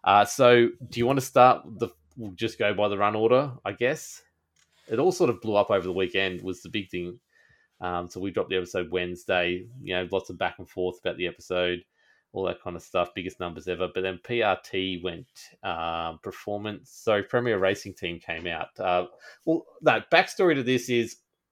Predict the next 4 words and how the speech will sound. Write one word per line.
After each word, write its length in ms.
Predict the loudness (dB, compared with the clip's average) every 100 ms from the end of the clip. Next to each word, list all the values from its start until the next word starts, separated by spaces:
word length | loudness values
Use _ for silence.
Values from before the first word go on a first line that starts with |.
| _
as 480 | 4 4 4 -4 -16 -14
Mike 440 | -4 0 0 -2
said, 420 | -6 0 0 -2 -10 _ _ _ _ _ -4
um, 640 | 2 4 2 0 -8 -12